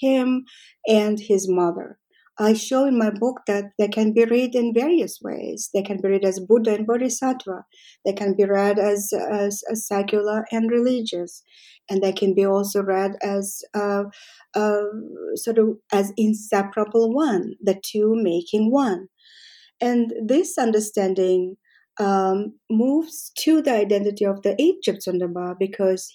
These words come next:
he now realizes that long-term goal of the Khalkha from sixteen thirty-nine in nineteen eleven, finally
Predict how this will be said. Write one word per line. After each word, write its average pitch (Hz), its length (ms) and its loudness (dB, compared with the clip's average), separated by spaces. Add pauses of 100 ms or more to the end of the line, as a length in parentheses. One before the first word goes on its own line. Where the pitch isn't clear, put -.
(140)
he 220 640 0
now 185 600 0
realizes 196 1120 -2 (120)
that 190 360 -6
long-term 233 1300 -4
goal 214 520 0
of 202 160 -2
the 185 100 0
Khalkha 196 580 -4
from 185 200 -6
sixteen 196 420 -8
thirty-nine 190 680 -4 (300)
in 269 300 2
nineteen 202 440 -2
eleven, 175 440 -4
finally 185 560 2